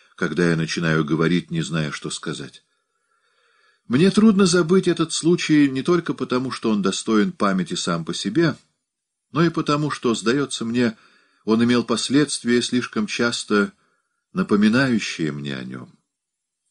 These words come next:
Мне кажется, сказанного достаточно, чтобы объяснить, почему я, не будучи глупцом,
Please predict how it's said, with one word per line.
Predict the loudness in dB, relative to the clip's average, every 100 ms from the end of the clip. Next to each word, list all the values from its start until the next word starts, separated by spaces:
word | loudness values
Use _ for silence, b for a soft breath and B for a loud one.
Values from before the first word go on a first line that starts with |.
| _ _ _ _ _ _ _ _ _ _ _ _ _ _ _
Мне | 0 2 2
кажется, | 0 0 0 -4 -6 -8
сказанного | -4 -2 0 0 0 0 2
достаточно, | 0 -2 -4 -4 -6 -10 -10
чтобы | -6 -2 0
объяснить, | -2 -4 -4 -4 -4
почему | -4 -6 -2 -2 0
я, | 2 2
не | 2 0
будучи | 0 -2 -4 -6
глупцом, | -6 -4 -6 -6 -2 0 -2